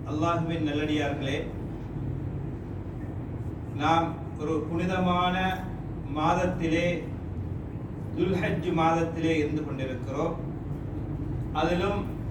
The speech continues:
புனிதமான முதலாவது பத்திலே அல்லாஹு தாலாவிடத்திலே மிக சிறப்பு வாய்ந்த நாட்களை உள்ளடக்கிய முதல் பத்திலே இருந்து கொண்டிருக்கிறோம்.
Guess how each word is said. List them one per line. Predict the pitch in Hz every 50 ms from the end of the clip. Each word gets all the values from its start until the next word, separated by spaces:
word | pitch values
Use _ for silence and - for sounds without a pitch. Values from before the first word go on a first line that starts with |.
| - - - -
புனிதமான | 175 180 180 180 185 185 180 180 180 180 180 180 180 180 180
முதலாவது | 170 165 165 165 190 190 190 190 190 190 190 185 175
பத்திலே | 151 165 165 160 - - 165 160 170 180 190 196 - - - - - - - - - - - - - - - - - - - - - - - - - - - - - - - - - - - - - - - - - - - - - - - - - - -
அல்லாஹு | - 151 160 175 190 196 196 196 190 180 180 165
தாலாவிடத்திலே | 170 165 170 170 - 180 175 170 170 165 170 165 165 160 - 165 170 180 185 175 156 156
மிக | 160 165 - 208 202
சிறப்பு | 196 - - 185 180 180 190 196 190 - - - 214
வாய்ந்த | 202 185 180 180 175 170 170 170 175 190 190 190 190 - - - - - - - - - - - - - - - - - - 139
நாட்களை | 151 160 170 180 180 180 170 - 185 180 180 170
உள்ளடக்கிய | 165 156 165 165 170 165 165 160 - 156 165 165 180 175
முதல் | 160 160 156 - 185 185 175
பத்திலே | - 170 165 156 - 170 160 156 156
இருந்து | 160 156 151 151 147 143
கொண்டிருக்கிறோம். | 139 135 127 131 131 - - - 131 131 147 147 147